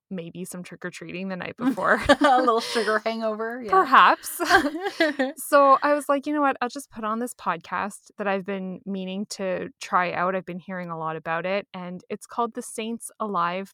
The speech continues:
Speaker 1: Podcast."
Speaker 2: Mm-hmm.
Speaker 1: So we just started at the top of the list. It was, like, part one of the story of Pope Saint John Paul the Second. And we were all mesmerized. Like, we
Speaker 2: Mm.
Speaker 1: were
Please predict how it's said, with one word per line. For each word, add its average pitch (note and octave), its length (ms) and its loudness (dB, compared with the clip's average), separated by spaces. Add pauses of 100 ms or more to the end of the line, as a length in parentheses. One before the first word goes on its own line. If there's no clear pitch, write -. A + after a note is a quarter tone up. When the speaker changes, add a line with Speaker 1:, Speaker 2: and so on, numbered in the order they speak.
Speaker 1:
Podcast." F3+ 840 -4
Speaker 2:
Mm-hmm. F4+ 760 -6 (200)
Speaker 1:
So C#4+ 180 -2
we C4+ 120 0
just F#4 260 -8
started B3+ 340 -2
at C4 120 -2
the A#3+ 60 -10
top G#3 300 2
of G#3+ 60 -8
the A3+ 120 -2
list. G3 580 -6
It G#3+ 120 -4
was, G3 220 -6
like, F3+ 160 -8 (220)
part - 280 -4
one G#3 440 -4
of G3+ 200 -8
the G3+ 80 -6
story F3+ 440 -4
of F3 220 -8
Pope - 240 -8
Saint F3+ 220 -12
John E3 200 -8
Paul F#3 180 -6
the F3+ 80 -10
Second. A3 600 -8 (360)
And A3+ 180 -2
we A3 140 -4
were D4+ 180 -4
all G4 220 2 (640)
mesmerized. G3 880 -6
Like, A3+ 320 -6
we A3+ 180 -6
Speaker 2:
Mm. E4 80 -6
Speaker 1:
were D#4+ 220 0